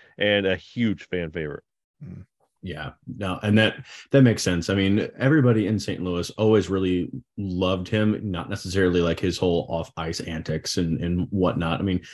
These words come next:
Speaker 3: but, you know, that's a guy who's, what, the time he was, like, nineteen, twenty, you know, he was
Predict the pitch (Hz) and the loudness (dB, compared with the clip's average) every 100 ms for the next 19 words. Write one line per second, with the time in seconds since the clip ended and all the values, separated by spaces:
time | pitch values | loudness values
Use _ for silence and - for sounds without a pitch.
0 | - - 117 - - _ 151 135 127 175 | -20 0 2 2 -6 _ 6 8 6 4
1 | 147 123 113 113 110 87 - _ _ - | 4 4 6 6 4 2 -12 _ _ -4
2 | 120 110 - 92 107 107 95 87 95 92 | 0 0 0 0 2 4 4 0 -2 -2
3 | 95 101 - 107 104 104 - 104 101 - | 0 0 2 2 4 2 0 -2 -2 -2
4 | 101 92 92 90 | -2 -2 -2 -4